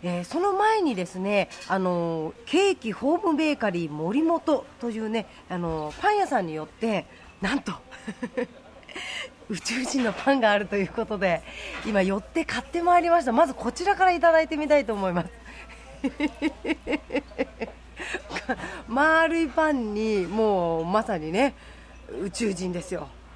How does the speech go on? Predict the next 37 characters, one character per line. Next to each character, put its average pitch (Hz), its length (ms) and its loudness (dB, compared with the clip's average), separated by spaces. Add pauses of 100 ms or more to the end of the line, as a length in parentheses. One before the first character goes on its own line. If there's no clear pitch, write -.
(160)
は 196 260 0
い。 - 80 -6 (380)
あ 151 120 -10
の、 160 340 -10 (340)
大 202 200 -6
き 208 140 -6
な 170 220 0
ギ 160 60 -12 (160)
ョ 190 40 0
ロ 190 100 0
目、 180 300 0 (520)
つ - 140 -8
り 190 120 0
上 180 100 0
が 185 80 0
っ 190 60 -4
て 190 120 -6
て、 170 320 -2 (300)
お 226 80 0
で 233 120 4
こ 220 120 -2
に 190 180 0
白 233 380 -2 (280)
衣、 165 280 -6 (400)
八 - 380 -6
九 320 340 0
一 220 300 -6
っ - 20 -4
て - 280 -14
書 170 80 -8
い 165 60 -8
て 156 100 -14
あ 156 60 -10
り 147 80 -10
ま 143 120 -12
す 143 100 -16
ね。 175 300 -2